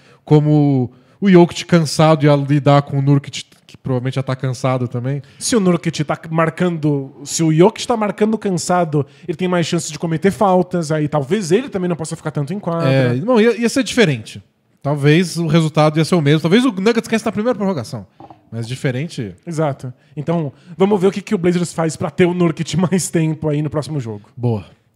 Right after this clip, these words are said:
Speaker 1: Então vamos pra próxima partida: Lakers e Suns, ou Suns versus cinco malucos que apareceram lá pra jogar.
Speaker 2: <laughs>
Speaker 1: Porque o Suns jogou muita bola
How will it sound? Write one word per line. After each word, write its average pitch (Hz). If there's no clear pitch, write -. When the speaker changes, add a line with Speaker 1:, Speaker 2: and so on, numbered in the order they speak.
Speaker 1:
Então -
vamos 262
pra 247
próxima 220
partida: 208
Lakers 190
e 190
Suns, 185
ou 180
Suns -
versus 143
cinco 170
malucos 143
que -
apareceram 139
lá 135
pra 143
jogar. 156
Speaker 2:
<laughs> -
Speaker 1:
Porque 135
o 180
Suns 185
jogou 180
muita 254
bola 131